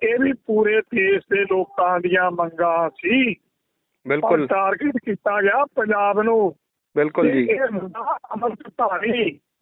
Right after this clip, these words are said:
Speaker 1: ਗਾਤਰਾ ਪਹਿਨਿਆ ਹੋਇਆ ਨੇ।
Speaker 2: ਅੰਮ੍ਰਿਤਧਾਰੀ ਹੈ ਬੱਚਾ, ਅੱਛਾ, ਗਾਤਰਾ ਪਾਇਆ ਜੀ।
Speaker 1: ਅੰਮ੍ਰਿਤਧਾਰੀ ਬੱਚਾ ਯਾਰ, ਸਾਬਤ ਸੂਰਤ, ਖੁੱਲ੍ਹਾ ਥਾੜਾ, ਬੱਤੀ ਸਾਲ ਦੀ ਉਮਰ।
Speaker 2: ਇਹ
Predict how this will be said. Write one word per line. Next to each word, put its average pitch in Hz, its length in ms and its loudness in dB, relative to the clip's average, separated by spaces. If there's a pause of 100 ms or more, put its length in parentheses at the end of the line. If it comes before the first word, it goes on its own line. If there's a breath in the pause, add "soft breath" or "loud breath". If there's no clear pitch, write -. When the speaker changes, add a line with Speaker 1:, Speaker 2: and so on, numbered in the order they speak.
(400)
Speaker 1:
ਗਾਤਰਾ - 440 -4
ਪਹਿਨਿਆ 226 440 -2
ਹੋਇਆ 196 440 -2
ਨੇ। 160 140 -6 (500)
Speaker 2:
ਅੰਮ੍ਰਿਤਧਾਰੀ 180 560 -2
ਹੈ 143 60 0
ਬੱਚਾ, 139 320 0
ਅੱਛਾ, 139 200 -4
ਗਾਤਰਾ 139 320 -2
ਪਾਇਆ 120 300 0
ਜੀ। 226 120 0
Speaker 1:
ਅੰਮ੍ਰਿਤਧਾਰੀ 254 640 0
ਬੱਚਾ 202 340 -2
ਯਾਰ, 214 280 2
ਸਾਬਤ 214 480 -2
ਸੂਰਤ, 214 500 -2
ਖੁੱਲ੍ਹਾ 262 340 0
ਥਾੜਾ, 233 440 0 (2000)
ਬੱਤੀ 233 300 0
ਸਾਲ 202 300 0
ਦੀ 220 240 0
ਉਮਰ। 208 260 0
Speaker 2:
ਇਹ 190 120 2